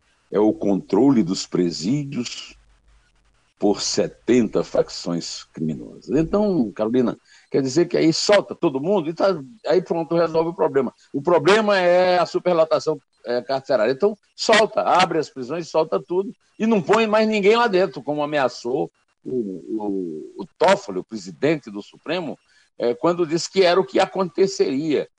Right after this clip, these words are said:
o caos generalizado sem juízes trabalhando, caso não tivesse sido dado o aumento dos subsídios dos ministros do Supremo. A, a declaração do Gilmar é típica do cinismo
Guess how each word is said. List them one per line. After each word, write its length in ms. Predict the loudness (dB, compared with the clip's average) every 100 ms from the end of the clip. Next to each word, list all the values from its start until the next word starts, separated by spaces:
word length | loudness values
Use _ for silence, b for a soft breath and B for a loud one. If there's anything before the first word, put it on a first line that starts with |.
| _
o 100 | -10 -8
caos 380 | 0 4 4 4
generalizado 960 | 0 -2 0 0 -2 -4 0 0 0 -4
sem 320 | -6 -6 -4
juízes 580 | -4 -2 0 -2 -6 -6
trabalhando, 680 | -2 0 0 0 -4 -6 -10 _ _ -10 0
caso 400 | 2 2 0 -4
não 160 | -6
tivesse 520 | -6 -4 0 0 -2
sido 460 | -16 -12 -10 -10 -12 _ _ _
dado 400 | 0 2 0 0
o 200 | 0 0
aumento 380 | 0 -2 -6
dos 120 | -8 -8
subsídios 840 | -8 -8 -10 -10 -8 -8 -8 -16 _ _ -10
dos 160 | -8
ministros 560 | -4 -4 -2 -4 -6 -10
do 100 | -10
Supremo. 500 | -12 -6 -2 0 -2 -10 _ _ _ _
A, 420 | -2 0 0 0
a 40 | 0
declaração 540 | 0 0 0 0 -4
do 120 | -6
Gilmar 440 | -2 -2 0 -2 -2
é 180 | -2 -2 -4 _
típica 480 | -2 -2 -2 -6 -4
do 140 | -4 -4
cinismo 880 | -6 -6 -4 0 0 0 -4 -6